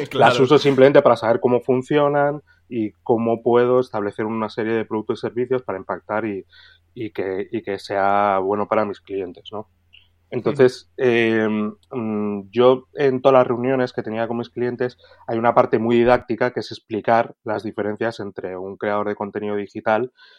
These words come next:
Speaker 1: y un periodista o, o ahora, lógicamente, con el tiempo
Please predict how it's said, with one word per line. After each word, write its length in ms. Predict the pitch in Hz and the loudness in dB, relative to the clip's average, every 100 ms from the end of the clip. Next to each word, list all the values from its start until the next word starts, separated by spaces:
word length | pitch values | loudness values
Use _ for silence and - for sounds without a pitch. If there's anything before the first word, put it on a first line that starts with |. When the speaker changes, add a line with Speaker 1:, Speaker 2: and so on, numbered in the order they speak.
| _ _ | _ _
Speaker 1:
y 180 | 123 104 | -8 -6
un 140 | 101 | -6
periodista 800 | 98 90 101 147 - 127 135 139 - | -6 -4 -6 -6 -4 0 0 -2 -4
o, 560 | 104 98 95 95 90 | -4 -2 -4 -6 -8
o 600 | - 104 98 95 95 92 - | -6 -4 -4 -4 -6 -8 -2
ahora, 320 | 110 110 117 | 2 4 4
lógicamente, 600 | 117 - 107 107 120 107 | 0 -2 -6 -4 -4 -6
con 140 | 95 95 | -8 -10
el 100 | 95 | -8
tiempo 400 | 113 107 98 | -6 -6 -8